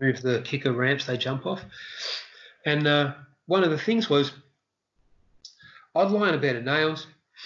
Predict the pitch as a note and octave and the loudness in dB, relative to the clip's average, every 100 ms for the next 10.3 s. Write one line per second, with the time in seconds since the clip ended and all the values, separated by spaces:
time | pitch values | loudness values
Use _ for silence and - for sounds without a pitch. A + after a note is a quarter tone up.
0 | - - _ _ - B2 B2+ F#3 C#3 D3+ | -18 -18 _ _ -10 -10 -4 -4 -4 0
1 | D3+ D#3+ B2+ - C#3 - C3 C3 C3 - | 2 2 0 -4 -8 -6 -4 -4 -4 -12
2 | - _ _ _ - A#2+ D#3 E3 D3 C3+ | -20 _ _ _ -12 -2 2 4 4 2
3 | B2+ C#3+ E3+ E3+ D3 B2 B2+ - - _ | 0 2 2 4 2 0 -2 -6 -20 _
4 | _ _ _ _ _ - B2+ B2+ B2+ C3 | _ _ _ _ _ -10 -6 -2 -2 -4
5 | - - B2+ C3+ C3 E3+ F3 - D#3+ C#3+ | -8 -8 -4 -2 -2 -2 -2 0 0 0
6 | C3+ - - _ - D#3 D#3+ D#3 A2+ C3+ | -2 -12 -20 _ -4 0 2 2 2 -2
7 | D#3 - - _ _ _ _ - B2+ C3+ | -4 -14 -20 _ _ _ _ -12 -6 -4
8 | B2 - F3+ F3+ - D#3 - D3 D#3 D#3 | -2 -2 -2 -4 -4 -2 -2 -2 -2 -2
9 | D3+ D3 D3+ E3+ A3+ A#3+ B3+ B3+ B3+ B3+ | -4 -6 -6 -6 -6 -2 0 0 -2 -2
10 | C4 B3+ B3 | 0 0 0